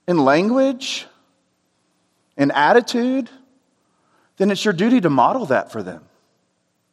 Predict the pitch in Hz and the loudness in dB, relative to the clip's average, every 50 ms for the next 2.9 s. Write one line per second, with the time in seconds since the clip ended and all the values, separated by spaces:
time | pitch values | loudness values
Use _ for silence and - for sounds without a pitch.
0 | _ _ _ _ _ _ _ _ _ _ - 277 - - 220 190 170 - - - | _ _ _ _ _ _ _ _ _ _ -2 -2 0 -2 -2 -4 -4 -4 -2 0
1 | 175 196 202 - 247 165 165 147 127 123 - - - - 185 190 165 - - 131 | 0 0 0 -2 -6 -4 -2 -2 -2 -2 -4 -6 0 2 2 2 2 0 -4 -6
2 | 127 - 156 143 165 180 170 156 151 160 208 247 214 117 80 60 - - | -4 -2 -2 0 0 0 0 0 0 0 0 0 -2 -6 -8 -10 -12 -18